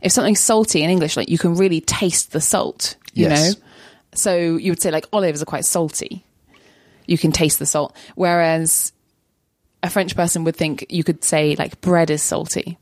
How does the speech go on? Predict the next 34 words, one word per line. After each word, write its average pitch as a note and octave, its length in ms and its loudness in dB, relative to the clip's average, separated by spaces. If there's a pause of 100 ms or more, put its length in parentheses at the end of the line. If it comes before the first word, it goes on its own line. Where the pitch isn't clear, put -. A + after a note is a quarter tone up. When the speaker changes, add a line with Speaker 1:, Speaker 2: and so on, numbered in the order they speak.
Speaker 1:
But F3+ 180 0
to F#3+ 100 0
me, F#3 120 2
bread F3 300 0
is E3 80 -6
just - 220 -2
savoury. E3 460 -2
Savoury A#3+ 360 2
is A#3+ 120 -8
almost A#3 440 0
neutral, F3 720 -4 (720)
I D#3 120 2
think. - 500 -2 (840)
Speaker 2:
Yeah, C3+ 180 0
Speaker 1:
It's - 100 -4
Speaker 2:
not, D#3 140 2
Speaker 1:
not B3+ 180 0
sweet. E3+ 260 2
Speaker 2:
not D3 160 2
sweet. D3+ 400 0 (140)
Speaker 1:
It's G#3+ 100 0
not A#3 180 2
sweet, C4 360 -2 (100)
but G3 160 -2
it's - 140 -2
almost G#3 400 0
neutral, C#3+ 500 -2
you E3 140 -2
know? F3 240 0 (120)
Speaker 2:
Mm-hmm. B2 180 0 (100)
Speaker 1:
Pasta F#3+ 400 0
is D#3 80 0
savoury, D3+ 400 0
rice, D3+ 600 -2